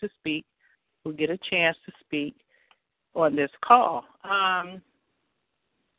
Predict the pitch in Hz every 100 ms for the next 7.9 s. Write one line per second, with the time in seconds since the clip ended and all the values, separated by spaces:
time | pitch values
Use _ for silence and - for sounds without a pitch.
0 | _ 175 180 185 180 185 196 220 - -
1 | - 160 233 - 165 175 160 156 190 -
2 | - 170 190 151 160 156 180 240 262 240
3 | 220 208 180 190 180 175 - 131 120 -
4 | _ 143 165 170 185 165 160 160 226 262
5 | 262 208 208 _ - 165 - 156 143 147
6 | 160 160 165 151 147 143 _ _ _ _
7 | _ - 147 147 139 135 - 82